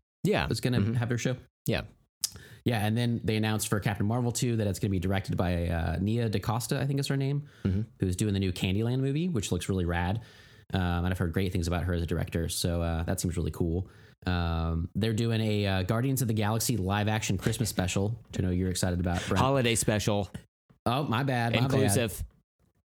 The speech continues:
Speaker 1: I,
Speaker 2: Um,
Speaker 1: hopefully
Speaker 2: but is it
Speaker 1: they
Speaker 2: gonna
Speaker 1: inclu-,
Speaker 2: be?
Speaker 1: hopefully they include Life Day. Steven.
Speaker 2: Oh, God.
Speaker 1: Would
Speaker 2: Please, right?
Speaker 1: Would your pants not combust off of your body
Speaker 2: <laughs>
Speaker 1: if they introduced or they talked about Life Day? They have to, right? Like, that's kinda
Speaker 2: They
Speaker 1: like
Speaker 2: have to.
Speaker 1: the, the, the play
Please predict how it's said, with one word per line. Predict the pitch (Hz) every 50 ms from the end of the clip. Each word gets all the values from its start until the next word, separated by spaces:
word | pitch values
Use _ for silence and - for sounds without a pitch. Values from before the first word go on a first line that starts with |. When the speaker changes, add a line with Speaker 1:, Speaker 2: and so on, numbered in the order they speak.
| _ _ -
Speaker 1:
I, | - - - - - 127 - - -
Speaker 2:
Um, | 123 123 120 120
Speaker 1:
hopefully | - - - - 170 156 131 120 117 113 104 - - _ _ -
Speaker 2:
but | 185 202
is |
it | 131 131
Speaker 1:
they | - -
Speaker 2:
gonna | 135
Speaker 1:
inclu-, | 123 - 196 196 -
Speaker 2:
be? | - - - -
Speaker 1:
hopefully | - 202 190 - 170 165 139
they | 131 120 117
include | 110 104 - 117 110 107 104 98 95 85 - -
Life | 87 98 104 110 - -
Day. | 147 139 147 160 165 - _ _ _ _ _ _ _ _ _ _ _ _ -
Steven. | - - 123 92 82 101
Speaker 2:
Oh, | 123 127 120 107 92 95 92
God. | 117 113 110 104 95 90 82 90 92
Speaker 1:
Would | - - _ _ - - -
Speaker 2:
Please, | 131 143 170 127 98 92 92
right? | 104 107 110 135 180 180 - 156
Speaker 1:
Would | 131 143 131
your | 147
pants | - - 135 135 131 107 127
not | 127 123 123 -
combust | - 117 107 95 113 107 104 - - -
off | 101 90 -
of | 92 87
your | 98 92 82
body | 90 85 82 78 69 76 - -
Speaker 2:
<laughs> | - 233 - - 220 151 - 160 156 - - 156 143 - - 117
Speaker 1:
if | 107 95
they | - 117 113 107
introduced | 101 95 110 98 98 101 - - - - - - - - - -
or | 117 120
they | 107 113 113
talked | 104 - - 107 104 95
about | 95 107 101 90
Life | 98 101 107 -
Day? | - 117 113 117 120 117 - -
They | - 170
have | 107 98 117 117 107 -
to, | - 92 78 76
right? | 82 80 90 113 -
Like, | 147 147 -
that's | 220 185 -
kinda | - 180 156 131
Speaker 2:
They | 120 113
Speaker 1:
like | 110
Speaker 2:
have | 220 247 359 -
to. | - 143 120 110 104
Speaker 1:
the, | 104 117 117 107 - -
the, | 107 107 104 98 98
the | 92 104 101
play | - - 120 117 101 92 87 80 82